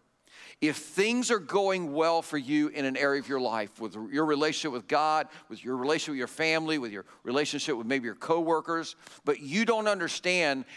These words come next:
how you got to that place, then it is very likely that you could make some unintentional decisions that would literally undermine your success in your relationship with God or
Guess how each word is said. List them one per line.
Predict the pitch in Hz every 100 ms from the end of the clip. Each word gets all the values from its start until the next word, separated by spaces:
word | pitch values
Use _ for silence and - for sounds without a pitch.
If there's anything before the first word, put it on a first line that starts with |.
| - -
how | 170 185
you | 196 156 175
got | 120 160 170 -
to | 180
that | 180 -
place, | 185 185 185 - - _ _ - - -
then | 151 160
it | 185
is | 180 117
very | 165 202 202
likely | 160 160 190 185 165
that | 139
you | 139 170
could | - 170
make | 165 160
some | 151 139
unintentional | 165 180 165 - 180 175 165 143
decisions | 131 - - 190 147 139 127 - -
that | - 143
would | 151
literally | 139 147 185 196 185 175
undermine | 160 180 175 151 151 156 156 135 123 - -
your | 131 160 180
success | 165 139 - 170 165 -
in | 151
your | 143
relationship | 139 139 156 151 139 143
with | 123
God | 147 147 151
or | 135